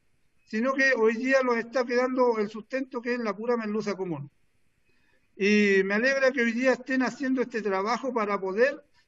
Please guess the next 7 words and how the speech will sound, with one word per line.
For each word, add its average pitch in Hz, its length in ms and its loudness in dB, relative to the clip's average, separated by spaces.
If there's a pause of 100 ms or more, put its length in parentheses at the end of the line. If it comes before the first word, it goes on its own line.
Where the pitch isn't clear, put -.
(320)
eh, 190 400 6
cuidar 208 360 2
el 302 120 0
recurso 269 720 -2
en 214 120 0
el 208 160 -2
tiempo, - 300 -2